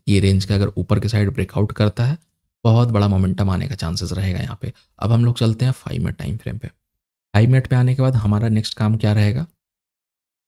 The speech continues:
नेक्स्ट काम हमारा रहेगा, इसको मैं डेली पे चेंज करूँगा और इसको यहाँ पे मैं चेंज कर देता हूँ सेवेंटी फ़ाइव पे।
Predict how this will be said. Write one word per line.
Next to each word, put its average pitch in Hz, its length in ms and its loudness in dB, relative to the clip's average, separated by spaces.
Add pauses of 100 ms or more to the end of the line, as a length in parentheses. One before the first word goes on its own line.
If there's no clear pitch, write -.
(200)
नेक्स्ट 113 260 4
काम 110 240 4
हमारा 98 220 2
रहेगा, 95 260 2
इसको 101 240 0
मैं 95 140 4
डेली 92 200 0
पे 110 120 -2
चेंज 110 260 -2
करूँगा 117 320 -2 (420)
और - 100 -4
इसको 120 300 0
यहाँ 101 220 2
पे 101 100 -2
मैं 107 120 4
चेंज - 280 -2
कर 98 120 0
देता 95 280 -2
हूँ 175 120 0 (380)
सेवेंटी 101 320 0
फ़ाइव - 320 -8
पे। - 120 -8